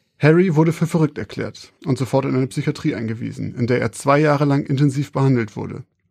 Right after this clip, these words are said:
Im Anschluss wurde er für zwei weitere Jahre in eine geschlossene Anstalt zur Behandlung gegeben, woraufhin man ihn wieder gehen ließ. So läuft Harry also heute wieder frei herum. Ein Exorzismus, um die letzten drei Dämonen auszutreiben,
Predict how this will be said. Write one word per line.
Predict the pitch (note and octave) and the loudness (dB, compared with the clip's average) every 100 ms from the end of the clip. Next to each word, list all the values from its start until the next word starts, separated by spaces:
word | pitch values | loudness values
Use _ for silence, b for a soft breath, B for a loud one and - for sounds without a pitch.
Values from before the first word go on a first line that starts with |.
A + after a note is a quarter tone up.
| _ _ - | _ _ -2
Im | - | 2
Anschluss | E3+ F#3 G3 F#3 D3 | 2 2 0 0 0
wurde | D3+ D3 | 2 2
er | |
für | - | -2
zwei | - - C3+ C3 | -4 0 2 2
weitere | D#3 D#3 B2+ | 2 0 -2
Jahre | A#2 A#2+ B2+ | -2 0 0
in | |
eine | B2+ B2+ | 0 0
geschlossene | B2+ - B2+ C#3 | 0 -6 -4 -2
Anstalt | C3+ D3 - - | 0 0 -2 -6
zur | - | -6
Behandlung | A2+ A2 A2 A#2+ | -4 -4 -4 -8
gegeben, | - B2+ A#2 F#2 - _ _ _ _ _ | -10 -8 -8 -8 -12 _ _ _ _ _
woraufhin | - B2+ A#2+ C3 D3+ E3 | -4 -2 2 2 2 0
man | D#3 C3+ | 0 2
ihn | C3+ | 2
wieder | C#3+ C#3+ | 0 0
gehen | D3+ C#3+ G#2+ | 2 0 -2
ließ. | - - - _ _ _ _ _ _ _ _ | -8 -16 -20 _ _ _ _ _ _ _ _
So | C3 D3+ G3+ A3+ | 2 4 4 2
läuft | - E3+ E3 | 2 2 4
Harry | E3 E3 F3+ | 4 4 2
also | D3 E3 D3 | 0 0 0
heute | E3 E3+ | 0 0
wieder | F3 | -2
frei | - E3 | 0 2
herum. | D#3 E3+ D3+ G#2+ - _ _ _ _ _ _ - | 2 2 0 -2 -12 _ _ _ _ _ _ 0
Ein | C#3 | 0
Exorzismus, | C#3+ - C#3 G#3+ G#3 A3 F#3+ | 0 -4 -4 -4 -2 -2 -2
um | E3+ | 0
die | D3+ | 2
letzten | D3+ D3 D3 | 2 0 -2
drei | C3+ B2 | 0 2
Dämonen | B2 C#3 D#3+ | 2 2 0
auszutreiben, | D#3 - E3 - E3 E3 F#3 | -2 -4 -8 -2 -2 0 -4